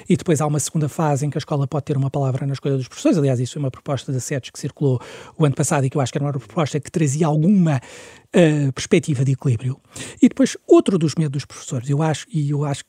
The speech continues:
que também falo nisso no ensaio algures, que é a discussão sobre um novo modelo de contratação dos professores em que a escola tem uma palavra, tem que ser articulado com pensarmos o modelo atual de gestão das escolas. Porque, eh, os professores têm muito receio de que este,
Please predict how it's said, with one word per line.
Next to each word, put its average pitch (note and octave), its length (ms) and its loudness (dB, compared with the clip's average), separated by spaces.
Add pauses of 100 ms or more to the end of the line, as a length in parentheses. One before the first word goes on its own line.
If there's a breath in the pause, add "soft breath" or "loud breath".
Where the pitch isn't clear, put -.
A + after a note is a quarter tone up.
que - 80 -20
também C#3 220 0
falo C3 240 -2
nisso C#3 260 -4
no D3 60 -2
ensaio B2+ 280 -4
algures, C#3+ 320 -2
que - 180 -10
é A2+ 60 -8 (580 loud breath)
a A3 40 8
discussão - 480 0
sobre C#3+ 440 -2
um D3+ 60 0
novo E3+ 280 2
modelo C#3+ 440 0
de C#3+ 340 2 (580 loud breath)
contratação F3+ 520 0
dos E3 100 0
professores C#3+ 260 -4
em D#3+ 60 2
que D3 80 -2
a D3 40 0
escola E3 340 2
tem D3 120 -2
uma C#3 120 2
palavra, C#3+ 440 0
tem D3 140 -2
que C3 60 -4
ser D#3+ 120 0
articulado D3 580 -2
com E3+ 340 0 (580 loud breath)
pensarmos E3 560 4
o D#3+ 60 2
modelo D#3 260 4
atual C#3+ 260 -2
de - 80 -12
gestão C#3 220 -2
das A#2+ 140 -2
escolas. - 480 -18 (420 loud breath)
Porque, F#3+ 480 2 (100)
eh, D#3 400 2
os G#3+ 140 0
professores - 420 -4
têm D3+ 140 -2
muito D3 300 4
receio C#3 420 0
de C3+ 180 2
que D3+ 280 0
este, C3+ 500 -2